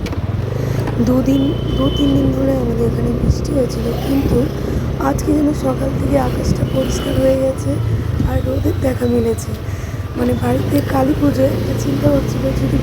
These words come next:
বৃষ্টি হয়, কিন্তু বৃষ্টিটা থেমে গেছে, বেশ ভালো। আর এখানে নীল হাসছে, মা, ও বলছে, "মা,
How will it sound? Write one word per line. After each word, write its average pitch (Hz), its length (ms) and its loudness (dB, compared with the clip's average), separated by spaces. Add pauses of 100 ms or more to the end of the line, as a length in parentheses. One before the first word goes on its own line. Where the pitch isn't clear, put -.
বৃষ্টি - 260 -2
হয়, - 240 2 (360)
কিন্তু 277 220 4 (100)
বৃষ্টিটা - 480 0 (200)
থেমে 277 240 2
গেছে, 233 320 -2 (520)
বেশ - 180 0
ভালো। 240 360 0 (1900)
আর 269 120 0
এখানে 262 280 2
নীল 254 260 2
হাসছে, 220 440 -2 (120)
মা, - 160 -2 (160)
ও 269 80 2 (120)
বলছে, 285 380 2
"মা, 240 220 -4